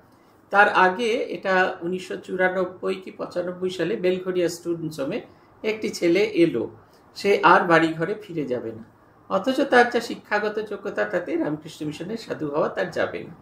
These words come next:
তখন ঠিক হলো, ঠিক আছে, সে সেখানে থাকবে, আহ, বিজ্ঞানানন্দ মহারাজের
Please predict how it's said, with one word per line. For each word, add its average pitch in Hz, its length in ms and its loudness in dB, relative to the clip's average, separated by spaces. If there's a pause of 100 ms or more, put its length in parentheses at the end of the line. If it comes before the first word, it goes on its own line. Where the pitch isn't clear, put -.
(540)
তখন 220 320 2
ঠিক 220 260 -6
হলো, 247 160 2
ঠিক 226 260 -6
আছে, 240 300 0
সে 175 240 -2
সেখানে 160 360 -6 (280)
থাকবে, 143 440 0 (460)
আহ, 156 360 2
বিজ্ঞানানন্দ 160 840 4
মহারাজের 143 440 0